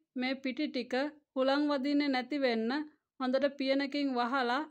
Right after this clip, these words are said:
පැත්තකින් තියනවා. මං පිටි ටික අනාගද්දි වෙලාව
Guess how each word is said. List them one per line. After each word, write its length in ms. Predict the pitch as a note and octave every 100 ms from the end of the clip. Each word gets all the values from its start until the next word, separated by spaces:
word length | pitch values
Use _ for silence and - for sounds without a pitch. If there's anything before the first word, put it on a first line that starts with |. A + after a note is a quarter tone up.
| _
පැත්තකින් 600 | _ A#3 A#3 A#3+ A3 A3+ B3
තියනවා. 460 | D#4+ D4 A3 F3 - _ _ _ _ _ _ _ _ _ _ _ _ _ _ _ _ _ _ _ _ _ _ _ _ _ _ _ _ _ _ _ _ _ _ _ _ _ _
මං 200 | C4+ C#4+
පිටි 260 | D4 C4 C4
ටික 180 | C4+ C#4+
අනාගද්දි 680 | C4+ B3 B3+ B3+ C4 B3 C#4+
වෙලාව 420 | B3+ A#3+ A#3+ B3